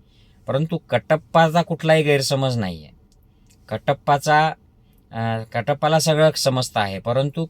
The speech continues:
केवळ राजाचा आदेश आहे म्हणून तो सगळं इम्प्लिमेंट करतो, म्हणून तो अमरेंद्रचा खून करतो आणि त्याचा, अ, सगळ्या प्रकारचे आदेश पाळतो.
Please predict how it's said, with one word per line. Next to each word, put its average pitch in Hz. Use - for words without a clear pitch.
केवळ 135
राजाचा 135
आदेश 143
आहे 95
म्हणून 143
तो 160
सगळं 151
इम्प्लिमेंट 135
करतो, 110
म्हणून 135
तो 143
अमरेंद्रचा 143
खून 135
करतो 127
आणि 120
त्याचा, 120
अ, 110
सगळ्या 117
प्रकारचे 117
आदेश 107
पाळतो. 87